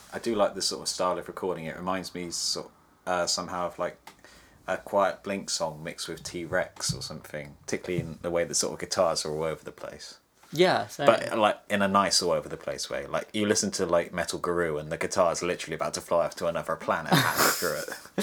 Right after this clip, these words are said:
Speaker 2: <laughs> No, it's cool. And, uh, the introduction of, like, certain guitar tones throughout, like, it's not a song that you'd necessarily expect a guitar solo in, but there are a couple moments where the lead guitar picks up with this lovely fuzzy tone, and it comes from, kind of comes from out of left field, and I like that.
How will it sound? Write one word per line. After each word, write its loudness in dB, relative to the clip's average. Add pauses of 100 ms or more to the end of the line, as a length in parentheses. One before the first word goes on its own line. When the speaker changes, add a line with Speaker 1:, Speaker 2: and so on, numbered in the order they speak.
(220)
Speaker 2:
<laughs> -10
No, 10
it's 4
cool. 8
And, 4
uh, 10
the 4
introduction 4
of, 2
like, 4
certain 4
guitar 6
tones 0
throughout, 2
like, 6
it's 0
not 6
a 4
song 4
that 4
you'd 2
necessarily 2
expect -2
a -8
guitar 4
solo 4
in, 2 (320)
but 2
there 8
are 6
a 0
couple 0
moments 2
where 0
the -2
lead 0
guitar 2
picks 0
up 6 (760)
with 2
this 6
lovely 6
fuzzy 4
tone, 0 (540)
and 2
it -2
comes 2
from, -2 (400)
kind 0
of -2
comes 4
from 0
out 6
of 2
left 2
field, 4
and -2
I -2
like 0
that. -2